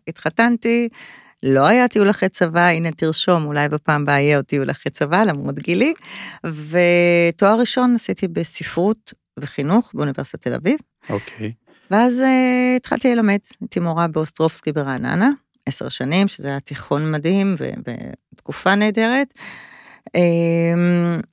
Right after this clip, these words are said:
Speaker 1: ואז בעצם יצאנו לשליחות, ציינת את זה שהייתי אישה של איש מוסד, נסענו להולנד לארבע שנים, ושם עשיתי תפקיד נהדר, הייתי פקידה, חילקתי תה, תייקתי,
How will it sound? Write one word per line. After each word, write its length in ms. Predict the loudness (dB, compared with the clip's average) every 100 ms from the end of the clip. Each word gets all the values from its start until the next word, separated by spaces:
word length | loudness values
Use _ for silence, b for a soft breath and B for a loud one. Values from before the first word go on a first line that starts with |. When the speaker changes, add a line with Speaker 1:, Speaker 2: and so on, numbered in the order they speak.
| _ -2 4
Speaker 1:
ואז 240 | 4 4
בעצם 320 | 2 2 2
יצאנו 300 | 0 0 0
לשליחות, 540 | 0 0 -4 0 0 0
ציינת 360 | -4 -6 -4 -2
את 160 | -4 -2
זה 100 | -4
שהייתי 320 | -4 -4 -4
אישה 260 | -2 -4
של 140 | -4 -6
איש 160 | -8
מוסד, 400 | -6 -2 2 2 0
נסענו 360 | -4 -2 -2 -2
להולנד 500 | -2 0 2 2 0 -4 -20 _ _
לארבע 320 | -6 -4 -4 -4
שנים, 480 | -4 2 4 2 0 _ b b b b
ושם 300 | -8 -2 -2
עשיתי 420 | -2 -6 -6 -8 -6
תפקיד 420 | -10 -6 -6 -2
נהדר, 440 | -2 0 2 2
הייתי 240 | 2 -2 -10
פקידה, 420 | -8 -4 -2 -2 -4 _
חילקתי 420 | -12 -8 -8 -10 -12
תה, 160 | -4 -4 -4 -12 _ _ -10
תייקתי, 520 | -6 -6 -8 -8